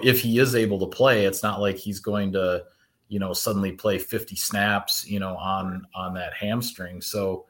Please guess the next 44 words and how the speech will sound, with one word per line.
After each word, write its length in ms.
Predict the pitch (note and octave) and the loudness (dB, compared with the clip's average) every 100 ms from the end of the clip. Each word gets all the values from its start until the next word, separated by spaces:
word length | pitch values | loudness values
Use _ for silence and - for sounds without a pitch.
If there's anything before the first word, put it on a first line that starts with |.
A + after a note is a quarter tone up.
| _ _ _ - | _ _ _ -8
uh, 100 | A#2+ | 2
that, 240 | A#2+ C3 | 6 8
that's 260 | A2 C3 C3+ | 8 8 8
a, 300 | C#3+ A#2+ G#2+ | 6 8 4
that, 360 | G#2+ A#2+ A#2+ - | 4 4 4 0
that's 260 | B2 A#2 - | 2 2 0
a, 200 | A2+ F#2 | -2 -2
that's 220 | A#2+ - | -2 -2
a 60 | G#2 | -6
curious 580 | - A#2 A2+ G2+ - | -4 0 2 0 -2
thing. 400 | - A#2 G#2+ G2 - | -2 0 0 -2 -4
Um, 420 | G2+ G2+ G2 F#2+ - _ _ _ | -2 -2 -2 -6 -10 _ _ _
you 80 | A2 | 2
know, 100 | A#2 | 4
what, 300 | A#2 C#3 F#3+ - - | 8 8 6 -8 2
what 200 | - D3 | 6 8
gets 220 | D#3+ D3+ | 6 4
tough 240 | - D#3 C#3 | 6 4 6
about 320 | B2+ A#2 - | 6 6 6
that 240 | A2+ A2+ | 4 4
is, 360 | G#2 G2+ - - | 2 0 -4 -4
you 120 | A2+ | -2
know, 160 | G#2+ G2+ | 0 0
I 80 | G2+ | 0
mean, 360 | A2+ A2 G#2 G2 | 0 0 -2 -2
the 100 | A2 | -4
coaches 460 | - C3 C3 A2+ | 0 0 0 -4
build, 640 | G2 G#2 A2+ A2+ A2 G#2 - _ _ _ _ - | -4 0 4 4 4 0 -6 _ _ _ _ -2
you 80 | |
know, 80 | G#2+ | 0
they 140 | A2 G#2+ | 2 6
build 280 | C3+ D3 | 8 8
the 80 | B2 | 4
whole, 500 | G#2+ B2+ B2 A#2 A2+ | 4 4 4 2 0
they 180 | G#2+ A2 | -2 -2
build 260 | G#2 C3+ A#2+ | 2 2 2
the 80 | |
whole 200 | G2+ A#2 | 2 0
game 300 | G2+ G#2+ A#2+ | 2 0 0
plan 260 | A2+ A#2 A2 | 0 -2 -2
on 220 | G2+ F#2+ | -2 -4
Tuesday, 760 | - C3+ B2+ G#2 G2+ F#2+ F#2 F#2+ | -6 -6 -6 -2 0 0 -2 -4
and, 440 | G#2 G2+ G2 G2 - | -2 0 0 -4 -4
and, 360 | G2+ G2+ G2 | -2 -2 -2